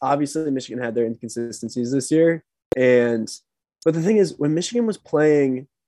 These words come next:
and ha-, and had bad games during the regular season, they weren't getting good looks and missing them. The offense was stagnant. They were forcing up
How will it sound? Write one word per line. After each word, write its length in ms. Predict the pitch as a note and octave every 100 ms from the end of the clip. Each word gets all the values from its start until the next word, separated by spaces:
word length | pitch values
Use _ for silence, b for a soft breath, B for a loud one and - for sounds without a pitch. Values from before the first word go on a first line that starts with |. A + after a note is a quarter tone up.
| -
and 100 | C#3+
ha-, 140 | D3+ C#3+
and 120 | C#3+
had 180 | C#3+ C3
bad 320 | B2+ B2+ C3
games 300 | B2 A#2+ B2
during 180 | C3+ B2+
the 60 | A#2+
regular 260 | A#2+ A#2+
season, 460 | A2 B2 B2 C3+ C3+ _ _ -
they 140 | F#3+
weren't 420 | G#3 C4 - C3+
getting 540 | A#2+ D#3+ E3 C#3+ B2+ - -
good 280 | B2+ C#3+ B2
looks 320 | B2+ C3 -
and 120 | A#2+
missing 340 | A2+ A#2+ D#3+ F3
them. 320 | F#3+ F3+ -
The 140 | -
offense 480 | A2 E3 G3+ A3 -
was 180 | C3+ -
stagnant. 760 | - - C#3 C3 B2 C3+ C3
They 100 | B2+
were 140 | A2+ G#2
forcing 560 | - C#3 C3+ - C3
up 180 | B2 -